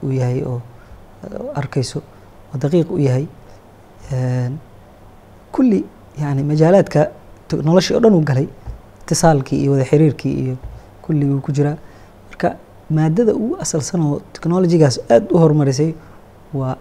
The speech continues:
electronics, ama maadda silicon asal ahaan lagaga sameeyey. Maaddada silicon-kana maadda mawaadda Ilaahay dhulka uu dhigay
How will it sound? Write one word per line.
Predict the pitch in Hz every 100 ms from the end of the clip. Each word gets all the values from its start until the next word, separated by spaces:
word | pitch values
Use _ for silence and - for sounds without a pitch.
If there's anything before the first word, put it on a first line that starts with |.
| -
electronics, | 143 - - 190 151 - - - - - -
ama | 151 170 196 - - - -
maadda | 156 160
silicon | 160 - 208 - 151
asal | - - -
ahaan | 160 180 196 - - 143
lagaga | 143 156 147
sameeyey. | 131 127 139
Maaddada | 156 180
silicon-kana | 165 180 165 165 170 170 165 - - - - -
maadda | 147 165 165
mawaadda | 190 180 185 160
Ilaahay | 180 165
dhulka | 180 -
uu | -
dhigay | 160 151